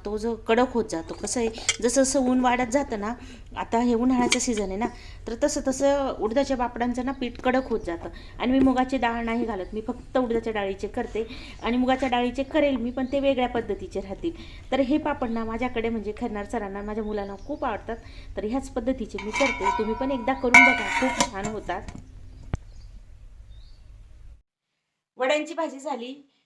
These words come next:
पीठ मळून घेतलं आणि लगेचच भाकरी करून घेतल्या. आज ना दोन तवे ठेवून भाकरी केलेल्या आहेत. मी मागे स-, माझे तुम्ही व्हिडिओ बघत असाल ना,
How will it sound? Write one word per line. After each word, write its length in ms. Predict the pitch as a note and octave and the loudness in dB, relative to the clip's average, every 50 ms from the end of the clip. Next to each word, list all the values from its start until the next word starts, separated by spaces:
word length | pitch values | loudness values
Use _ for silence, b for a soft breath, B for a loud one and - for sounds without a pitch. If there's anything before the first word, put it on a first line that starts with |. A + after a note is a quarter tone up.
| _ _ _ _ _ _ _ _ _ _ - | _ _ _ _ _ _ _ _ _ _ -6
पीठ 180 | C#4+ D4+ D#4 D#4+ | -4 -4 -2 -2
मळून 320 | D4+ D4+ C#4+ C#4 C#4 C#4 | 0 0 0 0 0 -4
घेतलं 360 | C#4 D4+ - - G3+ G#3+ B3 C4+ - - _ - | -6 -8 -8 -8 -8 -6 -8 -8 -8 -14 _ -14
आणि 220 | G3+ G#3 A3 A3 | -10 -8 -6 -4
लगेचच 360 | A#3 A#3+ A#3 B3+ B3+ C4 - G#3+ | -4 -4 -4 -6 -12 -12 -10 -8
भाकरी 280 | B3+ A#3 - A#3 G#3 G3+ | -8 -8 -6 -8 -8 -8
करून 220 | G3+ G3 F#3+ G3+ | -10 -12 -10 -6
घेतल्या. 260 | G#3+ A#3 - - G3+ | -8 -8 -6 -8 -8
आज 240 | F3+ G3 A3 A3 A#3+ | -4 -4 -4 -2 -2
ना 80 | C#4+ D#4 E4 B B B B B B | -6 -6 -6 B B B B B B
दोन 280 | G#3 G3+ D4 D#4 D#4 E4 | 2 6 6 6 6 6
तवे 240 | - D4 D4 D4 D4 | 4 4 6 4 2
ठेवून 260 | D4 F4+ D#4+ C#4+ C#4 | 2 0 -2 0 0
भाकरी 280 | C#4 C#4 C4+ C4 B3+ A#3 | 0 -2 -2 -2 -4 -4
केलेल्या 360 | - G3+ G3+ G#3 G#3+ A#3 C4+ | -2 -4 -4 -2 -2 -4 -4
आहेत. 120 | C#4 B3+ A#3 - B B B B B B | -4 -6 -6 -8 B B B B B B
मी 80 | A#3 C4 | -4 0
मागे 380 | C4+ D4 C4+ C#4+ D4 F4 E4+ E4+ | 2 2 2 4 4 2 2 0
स-, 140 | E4+ - C#4+ | -2 -4 -2
माझे 260 | C4+ D4 D#4+ D#4+ F#4 | 2 2 4 2 2
तुम्ही 220 | F4+ E4 E4 E4+ | -4 -4 -4 -4
व्हिडिओ 260 | D4+ D4 B3+ B3 B3 B3 | -4 0 4 6 6 6
बघत 300 | B3 C4 E4+ E4 - C4+ | 6 4 4 2 2 2
असाल 280 | D4 - F4 D#4+ D4+ | 0 2 2 2 2
ना, 140 | C4 C#4 E4 | 0 -2 -2